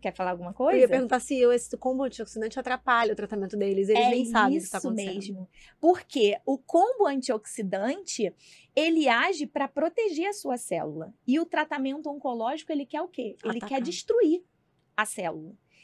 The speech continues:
Speaker 1: Então, muitas vezes, quando você sobrecarrega na vitamina C, na cúrcuma, vitamina E, enfim,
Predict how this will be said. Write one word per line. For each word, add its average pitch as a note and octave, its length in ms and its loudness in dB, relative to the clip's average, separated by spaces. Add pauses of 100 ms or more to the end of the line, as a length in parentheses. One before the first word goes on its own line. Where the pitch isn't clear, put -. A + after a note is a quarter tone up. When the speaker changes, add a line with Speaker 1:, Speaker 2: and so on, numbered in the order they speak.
Speaker 1:
Então, F4+ 300 -2
muitas G#4 380 -2
vezes, D#4 260 0
quando D4 220 -6
você C4+ 220 -2
sobrecarrega A#3 1120 0
na F3+ 240 -10
vitamina F#3 440 -8
C, D4+ 320 -6
na G#3+ 140 -4
cúrcuma, C4+ 540 -4
vitamina F#3+ 400 -6
E, A#3 180 -2
enfim, A3+ 240 -8